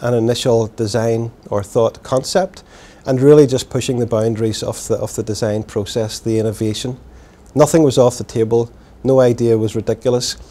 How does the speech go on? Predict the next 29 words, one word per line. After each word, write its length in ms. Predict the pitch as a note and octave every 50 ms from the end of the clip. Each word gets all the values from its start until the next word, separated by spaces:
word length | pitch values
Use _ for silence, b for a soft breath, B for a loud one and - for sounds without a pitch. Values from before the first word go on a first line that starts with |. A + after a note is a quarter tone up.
| B B B
Um, 220 | - A2+ A#2 A#2 A2+ -
every 340 | C3+ C3+ B2 C3+ C#3 C3+
idea 420 | B2+ B2 A#2+ A#2 A#2 A#2 A2+ A2+ A2+
came 240 | A2+ - B2 A2+ A2+
out 140 | A2+ A2+
on 120 | A#2 A2 A2
a 160 | A2 G#2+ G#2+
little 220 | G#2 G#2+ G#2+ A2
post-it 420 | G#2 - - B2 A#2+ - - B2+ -
note. 360 | C3+ C3 B2+ C3+ - - - - - - -
The 80 | -
post-it 400 | - - - C3 A#2+ - - B2
notes 320 | - A2+ A#2+ A#2+ A#2+ - -
went 240 | A2+ A2+ A2+ G#2+
on 80 | A2 G#2+
the 80 | G#2+ G#2+
wall. 420 | G#2 A2 A2 A2+ A#2 A#2+ C3+ - B B B B B B B B
And 160 | B2 B2+ B2+
one 100 | D3 D#3+
of 100 | F3 E3
the 60 | D#3
things 300 | C#3+ - C3+ C3 B2+ -
that 80 | B2+ A2
we 100 | A#2+ A2+
found 380 | - - A2+ A2+ A#2 A#2 -
particularly 520 | - - - D#3+ D#3 - E3 D#3+ E3 E3 C#3
useful 480 | A2 - D3 D3 C3+ - - C#3+ B2+ A#2+
was 300 | A#2 A#2+ A#2+ A#2+ A#2 -
that 280 | - A#2+ A2+ A2 -